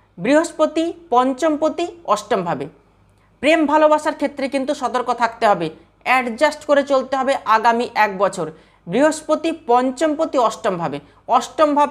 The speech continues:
কিন্তু ভালো স্থান নয়, অষ্টম ভাব কিন্তু খুব একটা ভালো স্থান নয়। বারবার বলছি, যারা প্রেম করছেন, প্রেমজ সম্পর্কে জড়িয়েছেন, প্রেম ভালোবাসার ক্ষেত্রে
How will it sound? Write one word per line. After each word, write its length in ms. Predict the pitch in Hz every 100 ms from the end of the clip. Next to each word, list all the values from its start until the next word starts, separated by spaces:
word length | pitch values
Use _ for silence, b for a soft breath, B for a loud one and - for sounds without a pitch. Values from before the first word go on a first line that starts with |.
| 294
কিন্তু 200 | 285 320 220
ভালো 160 | 196 240 247
স্থান 240 | - 233 202
নয়, 160 | 165 139 - _ _ _ _ _ _ -
অষ্টম 340 | 240 - 302 277
ভাব 100 | 294 294
কিন্তু 180 | 269 302 294
খুব 100 | 262
একটা 140 | 262 - 208
ভালো 160 | 208 240 277
স্থান 280 | - 226 247 277 196
নয়। 220 | 220 262 175 170 - 190
বারবার 320 | 247 262 269 226
বলছি, 260 | 190 - 156 b b 196
যারা 140 | 233 240
প্রেম 180 | 269 302 294
করছেন, 300 | 294 285 302 285 - b b
প্রেমজ 320 | 247 262 285 294
সম্পর্কে 420 | 285 269 277 277 285 202
জড়িয়েছেন, 500 | 233 285 285 285 285 285 B B -
প্রেম 180 | 294 294 262
ভালোবাসার 460 | 277 277 277 285
ক্ষেত্রে 300 | 285 277 277